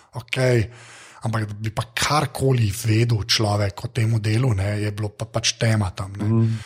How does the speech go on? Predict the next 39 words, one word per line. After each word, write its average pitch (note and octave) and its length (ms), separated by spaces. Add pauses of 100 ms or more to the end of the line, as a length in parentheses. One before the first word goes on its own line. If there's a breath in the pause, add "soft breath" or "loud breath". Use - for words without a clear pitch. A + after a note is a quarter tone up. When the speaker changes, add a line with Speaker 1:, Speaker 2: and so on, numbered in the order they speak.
(120 loud breath)
Speaker 1:
In A#2 100
pol, C#3 140
kad F#3+ 100
ti F#3 80
pokaže E3 560
to, F3+ 220
ne, C#3 160
sploh C#3 220
pa, D#3 100
ko - 60
je C#3 100
zadeva C3 280
tako C3+ 200
zastavljena, B2 480
ko - 80
si B2 140
rekel, B2+ 180
da G#2+ 100
je G#2 60
pač - 220
to - 100
razkroj B2 380
ameriških, A#2 500 (140)
eh, G#2 260
sanj, C3+ 400
ne, G2+ 160 (760 loud breath)
je A#2+ 140
re-, E3+ 180
mislim, D#3 240
mene D#3+ 160
je G3 100
bilo, C#3 160 (300)
mi-, C#3+ 180 (460)
bolj D#3+ 260
fascinanten D3 720
je A#2 80
že G2+ 100
težko, G#2+ 400
no. G2+ 160